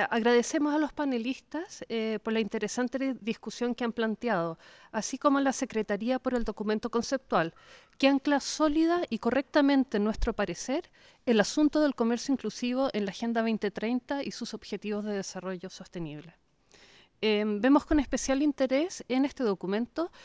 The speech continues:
el cruce que se hace entre distintos niveles y temas, incluyendo el de mipymes y el del empore-,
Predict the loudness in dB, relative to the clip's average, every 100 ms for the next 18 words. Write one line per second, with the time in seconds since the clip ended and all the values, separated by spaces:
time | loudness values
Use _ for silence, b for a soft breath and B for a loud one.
0 | B -4 -4 0 0 0 -4 -4 0 0
1 | 0 -2 -2 0 0 0 -2 -2 -2 -2
2 | 0 0 0 0 -2 -4 -2 -2 -2 -6
3 | -14 B B -2 0 0 -2 0 0 0
4 | 0 -2 -4 -4 -2 -2 -2 0 0 2
5 | -2 -6 b b -2 0 2 2 0 -2
6 | -2 -2